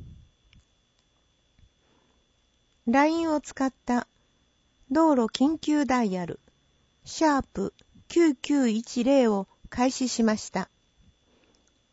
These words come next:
道路緊急ダイヤル、シャープ九九一零では、道路の穴ぼこ、路肩の崩壊などの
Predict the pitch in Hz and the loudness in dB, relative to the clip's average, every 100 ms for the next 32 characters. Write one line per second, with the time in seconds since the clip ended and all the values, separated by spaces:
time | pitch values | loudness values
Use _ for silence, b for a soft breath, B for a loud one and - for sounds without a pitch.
0 | _ _ 247 311 294 247 - 254 302 - | _ _ 2 4 4 2 2 0 0 -2
1 | 302 285 254 240 208 190 180 - _ _ | 0 0 0 0 0 -2 -6 -10 _ _
2 | _ _ _ - - 294 269 233 220 214 | _ _ _ -18 -2 0 0 0 -6 -4
3 | - 311 - 302 285 226 202 - 262 247 | 2 2 2 0 2 0 -2 -2 2 2
4 | 202 196 190 190 _ _ _ _ _ - | 2 -2 -4 -8 _ _ _ _ _ 0
5 | 277 320 269 208 190 180 202 214 214 202 | 4 4 4 0 -2 0 0 0 -2 -4
6 | - 190 _ _ _ _ _ - 208 240 | -8 -10 _ _ _ _ _ -6 -2 0
7 | 285 285 277 262 254 262 277 269 247 247 | 0 0 2 2 2 2 2 2 0 0
8 | 247 233 208 202 190 | 0 0 -2 -2 -4